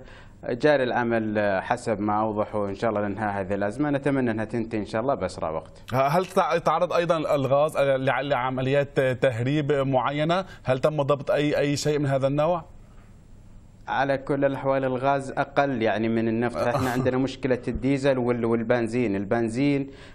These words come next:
Speaker 1: مع الحدود الشمالية تحديدًا مع ال-، الأردن في مشكلة كبيرة تعاني منها المملكة. الديزل، آه، مع الإمارات، مع اليمن، مع الأردن.
Speaker 2: مهم.
Speaker 1: ينشط كثيرًا مع الإمارات. نتمنى إن شاء الله تعالى أن يتم تدارك هذا الموضوع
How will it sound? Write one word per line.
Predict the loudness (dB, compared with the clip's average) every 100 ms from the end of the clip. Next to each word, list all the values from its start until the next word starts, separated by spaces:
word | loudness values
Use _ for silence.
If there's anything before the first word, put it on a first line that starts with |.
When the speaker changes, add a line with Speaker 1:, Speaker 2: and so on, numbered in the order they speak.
| -4
Speaker 1:
مع | 0 0
الحدود | 0 -2 0 0
الشمالية | 0 0 2 2 2 0
تحديدًا | 2 -2 0 -2 2 2
مع | 2 0 0 0
ال-، | 0 0 -2 -2 -6 -6
الأردن | -6 -4 2 2 2 0 -2 -6 -16 -20 -20 -12 -2
في | 2
مشكلة | 2 0 0 0
كبيرة | -2 0 2 2
تعاني | 0 -2 0
منها | 0 0
المملكة. | 0 2 0 0 -2 -2 -2 -2 -2 -4 -4
الديزل، | -4 0 2 4 2 2 0 -6 -16 -20 -10
آه، | -2 0
مع | 2 0 0
الإمارات، | -2 0 0 2 2 2 0
مع | -2 0 0
اليمن، | 2 2 2 0 0
مع | 0 0
الأردن. | 0 2 0 0 -4 -6 -14 -12 -4
Speaker 2:
مهم. | -2 -2 0
Speaker 1:
ينشط | 2 2 2 0 0
كثيرًا | -2 2 2 2
مع | 2 0 0
الإمارات. | 0 0 2 2 0 -6 -8 -2
نتمنى | 0 2 4 4 2
إن | 2
شاء | 2
الله | 0
تعالى | 0 0 2 2
أن | 2
يتم | 0 0 -2
تدارك | 0 2 2 2
هذا | 2 2
الموضوع | 2 0 2 2 2 0